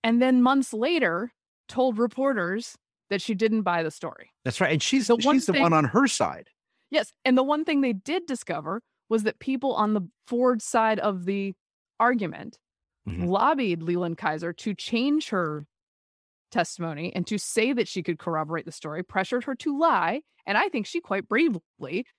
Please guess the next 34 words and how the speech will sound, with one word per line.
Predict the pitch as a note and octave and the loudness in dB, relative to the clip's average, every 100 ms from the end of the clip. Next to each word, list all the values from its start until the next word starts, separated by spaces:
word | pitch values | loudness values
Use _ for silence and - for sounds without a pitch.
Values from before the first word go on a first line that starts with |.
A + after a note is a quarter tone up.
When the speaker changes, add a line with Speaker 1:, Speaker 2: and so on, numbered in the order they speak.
| _ | _
Speaker 1:
did | B3 A#3 | -2 0
not | D#4+ - | 0 -2
succumb | - D4+ F4 F#4 | -4 0 0 0
to | C#4 | 0
that | F3+ - | 0 -2
pressure | - - G3 | -6 -6 -4
because | A3 C4+ B3 | -4 -4 -4
she | D4+ | -6
could | - D#4 | -4 -2
not | D4 B3+ | 0 -2
corroborate | D4 B3 A#3 F3+ D#3 - | 0 2 2 0 -6 -12
it. | _ _ _ _ _ _ _ _ _ _ A2 | _ _ _ _ _ _ _ _ _ _ -4
Speaker 2:
It's, | - - - - | -4 -8 -8 -6
it | G#2 G#2 | 0 2
is | G#2 | 2
Speaker 1:
So | F2+ | 2
Speaker 2:
impressive | C4+ F#2+ - - E2+ | 2 2 -2 -10 -12
that | F2+ F2+ | -12 -10
she | - | -10
was | F2+ | -8
able | F2 E2+ F3+ | -6 -6 -6
Speaker 1:
<laughs> | |
Speaker 2:
to, | G2 - | -6 -10
uh, | F#2 - _ _ _ - | -14 -16 _ _ _ -6
not, | F2+ F2 - | -6 -6 -8
uh, | G2+ A2 G#2+ | -12 -10 -10
fold | - A2+ G#2 | -2 -2 0
under | F#2 F#2+ | -4 -4
that. | G2 | -6
What | A#2+ - | -6 -6
must | G2+ - | -6 -6
be | F#2+ | -6
enormous | F#2 F#2 F2+ F2 | -6 -8 -8 -10
pressure | - G#2 - - - | -10 -10 -10 -12 -16